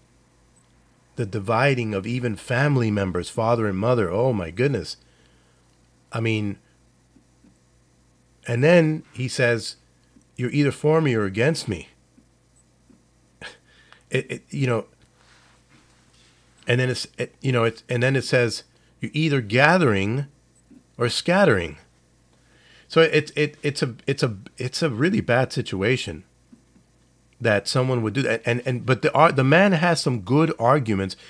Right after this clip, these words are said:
His arguments are definitely arguments that get you to think and get you to think, and he will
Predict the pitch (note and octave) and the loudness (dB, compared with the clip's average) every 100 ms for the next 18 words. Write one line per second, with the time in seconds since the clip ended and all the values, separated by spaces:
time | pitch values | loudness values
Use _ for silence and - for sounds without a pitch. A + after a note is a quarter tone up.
0 | - - F#3 E3 - D3+ F3+ B2+ G#2 G2 | -14 0 0 0 2 4 4 0 -2 -2
1 | - G2 F2+ A#2 C#3 C#3+ A#2+ A2+ A2 A#2 | -4 -6 -2 -2 -2 -2 0 0 0 0
2 | D#3 G2+ F2+ F#2 - - - G2 G2 A#2+ | 0 -2 -4 -6 -12 -16 -8 -4 -2 -2
3 | - B2+ A2+ - A2 G2 - E3+ G3 G2+ | -2 -6 -6 -4 -4 -4 -6 -4 -4 -4
4 | - _ _ _ _ _ _ _ _ _ | -10 _ _ _ _ _ _ _ _ _
5 | _ _ _ _ _ _ G#2 G2+ B2 - | _ _ _ _ _ _ -10 -4 -4 -4
6 | C#3+ - - C#3+ C#3 G#2 G#2+ D3+ C3 D3+ | -6 -6 0 0 0 -4 -4 -2 0 2
7 | F3 - | 0 -4